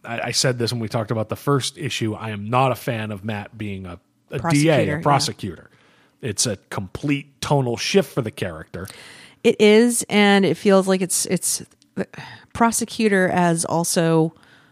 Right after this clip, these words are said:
Speaker 2: um, superhero is something that has been explored in things like Kate Spencer as Manhunter.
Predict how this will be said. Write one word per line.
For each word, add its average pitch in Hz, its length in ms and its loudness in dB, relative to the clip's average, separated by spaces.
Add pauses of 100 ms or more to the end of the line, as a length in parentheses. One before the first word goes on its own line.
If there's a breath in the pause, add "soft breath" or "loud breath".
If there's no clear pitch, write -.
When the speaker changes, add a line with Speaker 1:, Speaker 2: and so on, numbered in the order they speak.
(180 soft breath)
Speaker 2:
um, 147 480 -2
superhero 147 920 2
is 147 120 0
something 151 680 -2
that 147 340 4
has 147 220 0
been 151 140 -4
explored 147 580 2
in 139 440 -2
things 147 260 -2
like 139 140 -2
Kate - 240 -6
Spencer 143 420 -4
as 131 120 -4
Manhunter. 143 560 -4